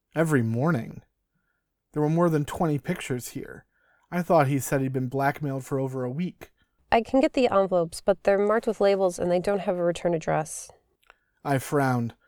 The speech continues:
Speaker 1: This was sounding more and more like a professional.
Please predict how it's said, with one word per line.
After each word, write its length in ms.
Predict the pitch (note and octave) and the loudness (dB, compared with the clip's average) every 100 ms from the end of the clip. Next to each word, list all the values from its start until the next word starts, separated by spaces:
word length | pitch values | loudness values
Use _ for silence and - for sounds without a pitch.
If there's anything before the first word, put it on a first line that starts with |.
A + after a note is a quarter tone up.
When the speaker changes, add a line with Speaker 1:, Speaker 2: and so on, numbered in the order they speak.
| _ _ - | _ _ -6
Speaker 1:
This 160 | E3 | -4
was 140 | E3+ D3 | -2 0
sounding 360 | D3 C#3 C3+ | 0 0 -2
more 220 | C3+ C3+ C3 | -2 -2 -2
and 120 | B2+ | -4
more 180 | B2+ B2 | -4 -4
like 180 | A#2+ | -6
a 60 | A#2+ | -6
professional. 760 | B2 A2+ C3+ B2 B2+ C3 C3+ | -8 -4 -4 -4 -6 -12 -14